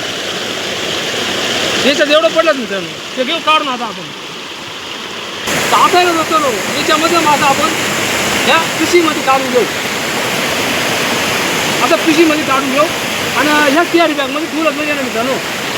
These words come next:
कारण ह्या कॅरी बॅगमध्ये मासं खराब होत होती, पण मग आपल्याला काही लई लांब जायचं, जवळ जायचं ना आपल्याला. मग त्याच्यामुळं मग आपण एक तर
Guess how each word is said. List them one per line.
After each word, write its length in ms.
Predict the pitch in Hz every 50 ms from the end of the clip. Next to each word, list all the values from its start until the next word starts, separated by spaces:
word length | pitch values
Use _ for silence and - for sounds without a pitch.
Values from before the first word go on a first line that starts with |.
| - -
कारण 240 | - 294 302 302 302
ह्या 300 | 302 294 285 269 277 330
कॅरी 220 | 330 349 302 277 262
बॅगमध्ये 400 | 247 247 247 254 269 285 294 285
मासं 260 | 277 277 277 294 294
खराब 280 | 233 240 285 311 302
होत 100 | 311 302
होती, 240 | 294 269 247 285 311 320 - - - - - - - -
पण 100 | - 294
मग 140 | 294 302 302
आपल्याला 300 | 302 294 311 320 294 285
काही 160 | 262 285 294
लई 120 | 302 302 302
लांब 220 | 294 277 277 269
जायचं, 300 | 269 269 269 254 294 311
जवळ 280 | 285 262 285 302 302 294
जायचं 300 | 285 277 269 254 285 294
ना 60 | 269
आपल्याला. 280 | 240 202 208 220 269 254 175 - - - - - - - - - - - - - - - - - - - - - - - - - - - - - - -
मग 440 | 220 262 285 285 285 285 285 285 277 277 285
त्याच्यामुळं 380 | 320 285 294 294 302 294 294
मग 220 | 277 277 285 277 269 269 269 269 262 - - - - - - - - - - -
आपण 260 | 269 294 302 285 285 277 277 269 269 - 220 208 - 233 254 294
एक 140 | 330 -
तर 60 | 349